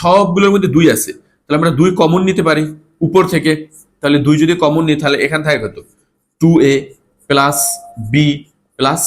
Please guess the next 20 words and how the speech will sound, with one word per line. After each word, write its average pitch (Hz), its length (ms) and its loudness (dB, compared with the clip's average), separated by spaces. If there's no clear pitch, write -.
সি। 104 160 -4
দেখো 131 220 0
আমরা 143 200 0
এই 175 40 0
উপর 185 240 0
থেকে 196 120 0
টু 196 60 2
কমন 131 280 2
নিয়েছি, 95 240 -8
এরপরে 170 340 0
টু, 180 120 0
এরপর 139 180 0
সেকেন্ড 160 280 -2
ব্র্যাকেট 180 340 -2
দিয়া 196 140 0
এর 135 120 2
উপরে 135 240 -2
হোল 117 100 2
স্কয়ার 104 240 -2
দিলাম 85 180 -8